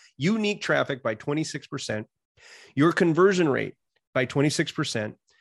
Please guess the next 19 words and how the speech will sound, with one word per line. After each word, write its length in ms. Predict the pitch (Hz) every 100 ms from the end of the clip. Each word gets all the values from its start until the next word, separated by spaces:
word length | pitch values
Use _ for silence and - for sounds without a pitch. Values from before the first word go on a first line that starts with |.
| -
and 80 | 135
your 120 | 135
average 340 | 139 151 190 139
value 300 | 143 147 139
per 180 | - 123
client 600 | - 151 147 107 104 _ _ _ -
by 100 | 127
twenty-six 600 | 117 143 185 180 175 -
percent, 440 | 139 - 127 104 -
you 80 | 151
will 80 |
get 120 | 147 151
a 60 |
compounded 1040 | - - 170 190 185 180 170 165 175 175 - _
outcome 440 | 139 156 147 120 117
of 100 | 113
one 180 | 123 113
hundred 440 | - 175 202 190
percent 400 | 190 - 139 135